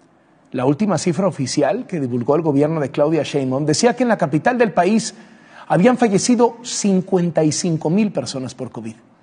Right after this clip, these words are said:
Pero una solicitud de transparencia reveló la verdad. Son más de trescientas mil personas.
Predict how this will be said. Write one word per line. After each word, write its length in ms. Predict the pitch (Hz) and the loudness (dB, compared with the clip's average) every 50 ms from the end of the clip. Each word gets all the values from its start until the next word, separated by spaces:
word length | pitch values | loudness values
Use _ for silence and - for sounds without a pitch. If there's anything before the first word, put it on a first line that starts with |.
| _ _ _ _ _ _ _ _ _ _ _ _ _ _ _ _ _ _ | _ _ _ _ _ _ _ _ _ _ _ _ _ _ _ _ _ _
Pero 160 | - 131 160 | -4 -2 0
una 120 | 220 277 277 | 0 0 0
solicitud 460 | - - 208 180 - - 139 - 254 | 0 0 -2 -2 -4 -6 -8 -4 -4
de 80 | 233 180 | -4 -2
transparencia 720 | 175 160 151 123 - 156 160 202 214 - - 214 190 180 - - - - _ _ _ _ _ _ _ _ _ - | -2 -4 -4 -2 0 0 0 0 -2 -4 -4 -6 -8 -8 -12 -18 -20 -20 _ _ _ _ _ _ _ _ _ -6
reveló 360 | 156 156 160 147 143 165 226 | -2 -2 0 2 2 0 0
la 120 | 240 226 208 | 0 -2 -2
verdad. 380 | 185 180 170 160 196 185 - - _ _ _ _ _ _ _ _ _ _ _ _ _ _ _ _ _ _ _ _ _ | -4 -6 -10 -12 -12 -14 -14 -18 _ _ _ _ _ _ _ _ _ _ _ _ _ _ _ _ _ _ _ _ _
Son 240 | - - - 180 190 | -20 -12 -8 -6 -4
más 160 | 214 220 190 | -4 -4 -4
de 80 | 220 | -6
trescientas 600 | 165 - 165 151 127 - 160 147 135 127 135 123 113 | -8 -6 -8 -8 -8 -8 -10 -10 -8 -10 -12 -8 -8
mil 200 | 185 233 254 208 | -6 -6 -6 -8
personas. 560 | - 113 98 - 101 90 95 98 - - _ | -10 -14 -18 -18 -18 -20 -20 -20 -20 -20 _